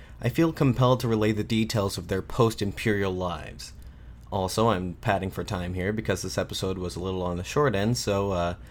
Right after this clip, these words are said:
you can just consider this a bonus. Following his capture on the battlefield of Sedan, Napoleon the third was taken to a castle near the German town of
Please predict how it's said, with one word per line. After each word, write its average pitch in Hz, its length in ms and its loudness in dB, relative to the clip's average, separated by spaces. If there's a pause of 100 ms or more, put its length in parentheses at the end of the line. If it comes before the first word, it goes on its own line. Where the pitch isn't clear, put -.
(200)
you 131 100 2
can 143 140 4
just 127 160 2
consider 117 340 2
this 107 180 2
a 110 60 0
bonus. 90 560 0 (720)
Following 170 300 4
his 135 160 2
capture 120 400 2
on 104 100 2
the 101 60 0
battlefield 101 520 2
of 90 120 -4
Sedan, 90 500 -2 (460)
Napoleon 131 400 4
the 139 60 2
third 98 360 2
was 101 140 -2
taken 113 280 2
to 107 140 2
a 101 40 -2
castle 117 440 0
near 92 180 0
the 95 120 -4
German 107 340 0
town 107 240 0
of 95 140 -6